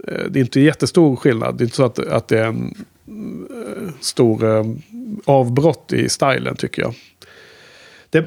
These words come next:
men andra sidan börjar med en låt som heter Somebody Up There Likes Me.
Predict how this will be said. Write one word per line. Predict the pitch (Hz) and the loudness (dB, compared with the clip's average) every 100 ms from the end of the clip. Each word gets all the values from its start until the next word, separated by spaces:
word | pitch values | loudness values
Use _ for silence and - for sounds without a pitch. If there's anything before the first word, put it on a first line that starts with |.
| - | 2
men | 185 190 202 | 4 4 4
andra | 208 208 | 4 4
sidan | 202 196 175 | 4 4 6
börjar | 185 180 | 4 6
med | 208 | 4
en | |
låt | 175 151 | 4 2
som | 151 | 0
heter | 139 139 | 0 2
Somebody | 185 202 202 185 | 2 4 4 4
Up | 180 156 - | 2 0 0
There | 135 127 | 0 2
Likes | 123 151 185 151 - - | 4 4 4 2 -2 -6
Me. | 120 - | -6 -8